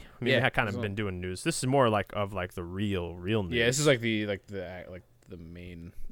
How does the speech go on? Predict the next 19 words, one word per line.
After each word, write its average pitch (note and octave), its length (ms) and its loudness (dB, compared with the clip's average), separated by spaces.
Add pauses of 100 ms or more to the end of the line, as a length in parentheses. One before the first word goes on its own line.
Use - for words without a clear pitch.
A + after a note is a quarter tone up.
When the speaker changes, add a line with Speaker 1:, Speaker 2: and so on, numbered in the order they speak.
(160)
Speaker 2:
<laughs> - 260 -2
like, D3+ 440 2
the B2+ 140 4
only A#2 180 0
Speaker 1:
So B2+ 100 4
Speaker 2:
real A2+ 160 4
news G#2+ 300 -4
thing G2+ 120 -6
that F2+ 100 -8
happened F2+ 340 -10
this - 120 -18
week. F2+ 200 -12 (480)
Speaker 1:
So - 120 -4
G D3 280 2
D A3+ 120 4
C, A#2+ 380 4 (840)
Game C#3 240 6
Developers B2 480 6
Conference, - 520 -12